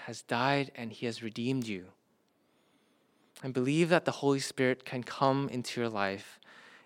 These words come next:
and give you the guarantee of the, your future. Secondly, if you have trusted in Jesus Christ, we are called to follow Paul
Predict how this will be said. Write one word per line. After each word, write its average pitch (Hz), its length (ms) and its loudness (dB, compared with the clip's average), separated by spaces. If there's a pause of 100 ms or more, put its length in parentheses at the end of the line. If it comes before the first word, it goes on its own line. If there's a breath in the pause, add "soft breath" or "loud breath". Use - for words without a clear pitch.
(140 loud breath)
and 120 140 -4
give 135 280 2
you 123 240 0
the 113 100 -2
guarantee 107 920 -4 (600)
of - 200 -16
the, 101 120 -14 (120)
your 107 140 -10
future. 98 540 -10 (2750 loud breath)
Secondly, 185 560 4
if - 280 -4
you 165 100 2
have 156 200 2
trusted 143 580 0
in 117 140 -4
Jesus 113 340 -4
Christ, - 640 -4 (920 soft breath)
we 139 140 6
are 135 100 6
called 170 520 2
to 127 100 -8
follow 143 400 4
Paul 143 560 -2